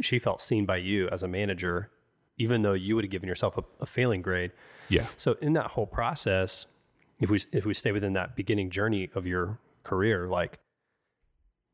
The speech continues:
Speaker 1: what, what was it about that, like, maybe empathy or in-, emotional intelligence, things that we would use in the workforce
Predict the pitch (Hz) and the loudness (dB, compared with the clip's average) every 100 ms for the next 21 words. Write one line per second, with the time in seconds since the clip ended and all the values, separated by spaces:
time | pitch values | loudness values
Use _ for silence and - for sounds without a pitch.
0 | - 101 127 - 113 147 - 135 135 123 | 0 2 2 0 0 0 0 -2 0 0
1 | 123 104 107 95 104 98 95 98 101 104 | -2 0 0 0 -2 -2 0 2 0 0
2 | 110 110 107 - 87 90 _ 107 92 - | -2 0 -2 -2 -4 -4 _ 0 0 2
3 | 110 107 - 101 104 - 92 - 101 98 | -2 -4 -4 -2 0 0 -2 -2 -2 -2
4 | 92 - 104 101 - 101 95 - - 147 | -2 0 0 0 -2 -2 -2 -8 -6 -2
5 | 104 98 95 98 92 90 87 - 101 - | 2 2 2 0 0 -2 -2 0 0 0
6 | - 87 87 - | -2 0 0 -2